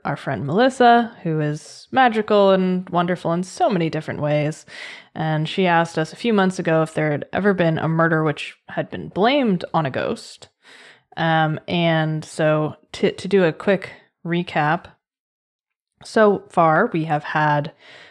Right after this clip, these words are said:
ghosts being murdered, ghosts testifying in murder cases,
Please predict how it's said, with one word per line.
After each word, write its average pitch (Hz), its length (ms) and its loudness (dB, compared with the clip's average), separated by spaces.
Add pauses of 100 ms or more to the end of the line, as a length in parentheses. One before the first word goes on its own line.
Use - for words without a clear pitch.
(220)
ghosts 196 360 2
being 185 480 2
murdered, 156 580 -2 (600)
ghosts - 640 2 (400)
testifying 170 760 0
in 170 180 0
murder 156 240 2
cases, - 720 -6